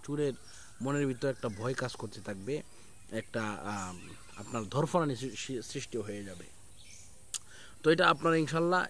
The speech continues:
এক বৈঠকে পড়বেন। আহ, এটা আপনারাও পড়তে পারেন ইনশাআল্লাহ। আমাকে বললে আমিও আমাদের ছাত্রদের দ্বারা পড়ায় দিতে ইচ্ছুক ইনশাআল্লাহ। তো আমি এই খতমটার কতটুকু কাজ হয়,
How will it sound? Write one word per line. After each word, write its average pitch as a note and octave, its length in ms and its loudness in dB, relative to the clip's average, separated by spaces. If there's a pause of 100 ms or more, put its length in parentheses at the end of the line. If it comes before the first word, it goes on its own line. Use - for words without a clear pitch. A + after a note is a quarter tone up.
এক C#3 180 0
বৈঠকে C#3+ 380 4
পড়বেন। C#3+ 420 2 (400)
আহ, A2+ 340 4 (300)
এটা A#2 240 2
আপনারাও C3 440 2
পড়তে E3 200 -2
পারেন F3 200 0
ইনশাআল্লাহ। B2+ 340 0
আমাকে B2 260 0
বললে A#2+ 240 0
আমিও A2+ 260 -2
আমাদের G#2+ 260 -4
ছাত্রদের G#2+ 460 -4
দ্বারা F#2+ 360 -6
পড়ায় G#2 220 -4
দিতে F#2+ 240 -10
ইচ্ছুক F#2 380 -10
ইনশাআল্লাহ। F2 480 -10 (640)
তো F3+ 60 6
আমি F#3+ 600 8
এই F#3 180 10
খতমটার F3+ 600 6 (720)
কতটুকু F#3+ 500 4
কাজ C3 300 4
হয়, F#2+ 220 -6